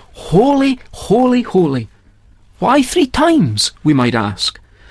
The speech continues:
Some have seen this as a kind of authentication of the Trinity. But we can't prove the Trinity from this, can we? The most we can say is that this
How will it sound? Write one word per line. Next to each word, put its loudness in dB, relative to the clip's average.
Some 0
have 0
seen 2
this 0
as 0
a -4
kind 0
of -4
authentication -2
of -2
the 0
Trinity. -4
But 0
we 0
can't 0
prove 2
the -2
Trinity -4
from -4
this, -2
can -2
we? -6
The 0
most 2
we 2
can -2
say -2
is 0
that 0
this -4